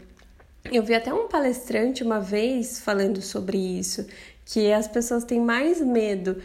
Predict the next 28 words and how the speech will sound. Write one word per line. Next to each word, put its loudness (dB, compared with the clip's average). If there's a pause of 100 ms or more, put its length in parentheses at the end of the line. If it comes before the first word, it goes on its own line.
(220)
de -2
falar 2
em 0
público 0
do -6
que 2
de -2
morrer. 0 (600)
Eu 4
não 2
sei 2
de 4
onde 2
que 4
<laughs> -
ele 6
tirou 4
essas 0
fontes, 2 (340)
mas 2
ele 2
parecia 2
bem 0
concreto, 2
assim, -4
nessas -2
afirmações. -2
Então, -2